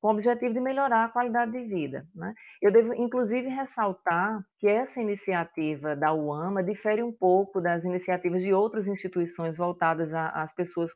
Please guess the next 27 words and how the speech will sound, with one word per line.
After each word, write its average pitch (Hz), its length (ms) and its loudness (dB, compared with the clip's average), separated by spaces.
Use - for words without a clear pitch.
da 165 160 0
terceira 180 320 -2
idade, 151 420 -2
que 185 100 -6
tem 180 120 -2
mais 170 220 2
o 185 80 -2
foco 165 320 0
no 165 100 -2
lazer, 180 920 2
na 160 80 -2
recreação. 175 760 -4
As 175 160 0
ações 208 300 0
da 214 100 2
uama 190 300 2
são 196 180 -6
ações 190 420 -4
de 190 180 -8
formação. 226 760 -8
Então, 170 120 -12
é 160 40 -6
uma 160 60 -10
coisa 160 240 -4
importante 165 540 -4
de 160 60 0
evidenciar. 165 720 -4